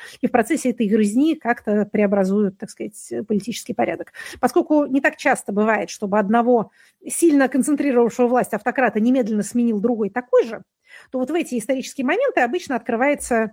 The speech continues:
пресловутая щель возможностей. А, то бишь кланы, э, начинают хотеть гарантий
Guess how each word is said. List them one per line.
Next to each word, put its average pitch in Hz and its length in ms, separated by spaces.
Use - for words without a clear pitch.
пресловутая 220 400
щель 220 220
возможностей. 190 800
А, 220 260
то 220 100
бишь - 320
кланы, 285 680
э, - 0
начинают 226 840
хотеть 214 280
гарантий 320 560